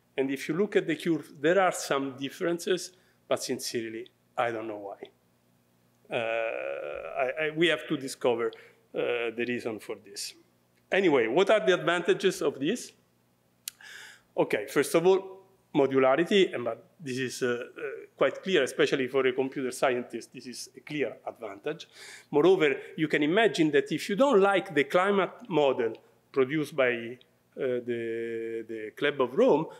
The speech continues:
you can remove it, you can put another climate model as far as you respect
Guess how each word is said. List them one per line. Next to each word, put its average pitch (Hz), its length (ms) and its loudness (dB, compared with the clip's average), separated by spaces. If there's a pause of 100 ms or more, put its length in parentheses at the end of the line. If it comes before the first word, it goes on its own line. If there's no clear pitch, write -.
you 156 120 -4
can 131 280 0 (260)
remove 170 440 4
it, 208 200 2
you 147 200 -2
can 143 160 2
put 151 260 -6
another 214 380 4
climate 143 460 0
model 185 320 4 (120)
as 156 160 2
far 196 260 2
as 156 280 2
you 151 60 2
respect 156 560 0